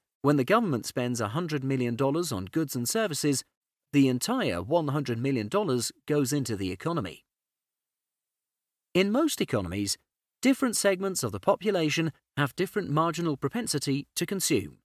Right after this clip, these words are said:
The low income may likely have a higher M P C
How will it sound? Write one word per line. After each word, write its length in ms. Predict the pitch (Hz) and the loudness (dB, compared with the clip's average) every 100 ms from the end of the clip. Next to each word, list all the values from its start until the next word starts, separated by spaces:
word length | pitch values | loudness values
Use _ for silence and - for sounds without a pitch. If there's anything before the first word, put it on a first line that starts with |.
| _ _ _ _ _ _ _ - | _ _ _ _ _ _ _ 0
The 80 | 127 | 2
low 260 | 165 170 | 4 4
income 420 | 170 151 175 240 | 4 2 0 0
may 180 | 196 127 | 0 2
likely 360 | 131 160 - 147 | 2 2 0 0
have 180 | 127 123 | 0 0
a 100 | 107 | 0
higher 360 | 170 190 123 - | 0 2 0 0
M 140 | 135 | -4
P 160 | 127 107 | -4 -2
C 400 | - 214 208 190 | 0 0 -2 -4